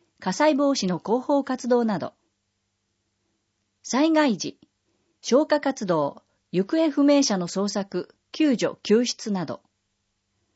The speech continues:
消防団の主な年間計画、平成三十年度。四月、辞令交付式。六月、市消防団消防操法大会、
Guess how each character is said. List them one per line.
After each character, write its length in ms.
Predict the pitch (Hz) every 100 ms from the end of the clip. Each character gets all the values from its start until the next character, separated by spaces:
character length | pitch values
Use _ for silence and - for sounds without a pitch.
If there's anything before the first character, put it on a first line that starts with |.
| _ _ _ _ _ _ _ _ _ _ _ _ _ _ _
消 260 | - 240 302
防 220 | 311 302
団 240 | 233 190
の 200 | 175 170 -
主 220 | 294 285
な 100 | 202
年 220 | 170 220
間 200 | - 277
計 220 | 277 254
画、 340 | 226 151 - 143 _ _ _
平 180 | 180 262
成 180 | 277 262
三 280 | 262 220 254
十 180 | 262
年 200 | 220 160
度。 180 | 139 127 _ _ _ _ _ _ _ _ _ _ _
四 160 | - 226
月、 480 | 254 240 202 - _ _
辞 140 | 180
令 180 | 202 311
交 240 | 302 269 262
付 140 | 220
式。 380 | - - - _ _ _ _ _ _ -
六 280 | 175 180
月、 440 | 269 208 - 165 _ _ -
市 200 | - -
消 240 | - 254
防 220 | 277 285 220
団 240 | 165 156 -
消 260 | 208 277
防 180 | 277 285
操 240 | 269 277
法 180 | 285 302
大 200 | 285 254
会、 380 | 233 165 143 -